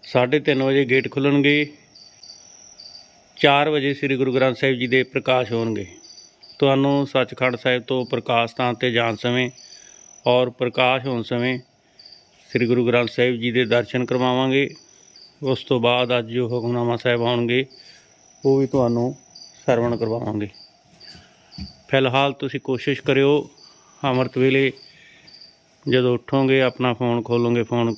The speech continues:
ਚਲਾਓਗੇ, ਤਾਂ ਫੋਨ ਰਾਹੀਂ ਜ਼ਰੂਰ ਕੋਸ਼ਿਸ਼ ਕਰਿਓ। ਅੰਮ੍ਰਿਤ ਵੇਲੇ ਗੁਰਦੁਆਰਾ ਸਾਹਿਬ ਟਿੱਲਾ ਬਾਬਾ ਫਰੀਦ ਜੀ ਦੇ ਗੇਟ ਦੇ ਬਾਹਰ ਤੋਂ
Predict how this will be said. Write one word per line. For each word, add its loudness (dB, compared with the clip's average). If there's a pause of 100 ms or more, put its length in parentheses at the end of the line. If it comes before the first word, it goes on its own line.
(160)
ਚਲਾਓਗੇ, 0
ਤਾਂ 0
ਫੋਨ 0
ਰਾਹੀਂ 0 (1000)
ਜ਼ਰੂਰ 2
ਕੋਸ਼ਿਸ਼ -4
ਕਰਿਓ। 0 (560)
ਅੰਮ੍ਰਿਤ 0
ਵੇਲੇ 2 (1500)
ਗੁਰਦੁਆਰਾ 2
ਸਾਹਿਬ -2
ਟਿੱਲਾ 0
ਬਾਬਾ 0
ਫਰੀਦ -2
ਜੀ -2
ਦੇ 2
ਗੇਟ 2
ਦੇ 0
ਬਾਹਰ 0
ਤੋਂ -2